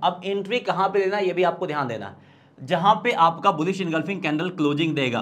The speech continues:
उसके बाद जो भी अगला कैंडल आपका ओपन होता है, यहाँ पे ओपन हुआ तो यहीं पे हमारा क्या बन जाएगा, एंट्री पॉइंट यहीं पे हमारा बन जाएगा और इसका जो भी लोएस्ट पॉइंट है वो मेरा एसएल के रूप में काम करेगा और प्रीवियस स्विंग हाई जो भी होगा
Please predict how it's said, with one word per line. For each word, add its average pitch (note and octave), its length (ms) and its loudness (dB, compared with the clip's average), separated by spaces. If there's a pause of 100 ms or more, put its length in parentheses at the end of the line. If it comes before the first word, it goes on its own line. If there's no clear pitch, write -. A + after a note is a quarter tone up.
(100)
उसके D3+ 200 -8
बाद G3 180 0
जो D3+ 120 0
भी F#3+ 140 0
अगला E3+ 260 2
कैंडल E3 300 -4
आपका C#3+ 300 -4
ओपन C#3 280 -2
होता A2+ 220 -6
है, G#2+ 60 -6
यहाँ C3 160 -4
पे D#3+ 100 -6
ओपन D#3+ 220 -4
हुआ E3+ 160 0
तो - 380 -12
यहीं E3+ 160 -2
पे F3+ 80 -6
हमारा E3 260 0
क्या E3+ 140 -2
बन E3 160 -2
जाएगा, E3+ 320 0 (360)
एंट्री F3+ 360 -4
पॉइंट E3 280 -2
यहीं E3 180 -2
पे F3 60 -6
हमारा E3+ 220 0
बन E3+ 160 -4
जाएगा E3+ 300 -2 (340)
और E3+ 220 2
इसका E3+ 220 -4
जो E3 120 -2
भी F3+ 100 0
लोएस्ट D#3 280 -2
पॉइंट C#3 260 -2
है G3 60 -2 (220)
वो C3+ 120 -4
मेरा D3+ 200 0
एसएल E3 300 -6
के E3 80 -6
रूप E3 120 -4
में E3 160 -8
काम E3 220 2
करेगा F3+ 300 0 (280)
और E3 180 0
प्रीवियस E3+ 360 -4
स्विंग D#3+ 180 -8
हाई D#3+ 140 0
जो D3 140 -6
भी D#3+ 100 -4
होगा C#3+ 260 0